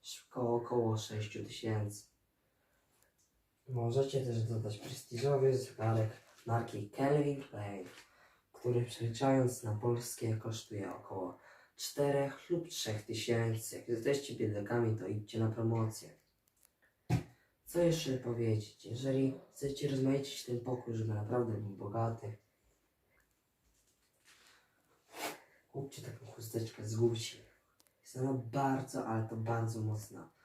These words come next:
Z Gucci oczywiście. Możecie postawić ją na siedzenie. Tak? Jak wstaniecie,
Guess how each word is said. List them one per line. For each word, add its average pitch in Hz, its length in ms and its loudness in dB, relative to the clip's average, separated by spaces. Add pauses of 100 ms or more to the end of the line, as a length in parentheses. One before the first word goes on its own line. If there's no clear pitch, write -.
(360)
Z 120 80 -6
Gucci 113 380 -2
oczywiście. 104 680 -12 (240)
Możecie 120 280 -6
postawić 117 460 -4
ją 110 100 -4
na 104 100 -4
siedzenie. 127 640 -2 (640)
Tak? 151 420 -2 (280)
Jak 107 180 -10
wstaniecie, 135 800 0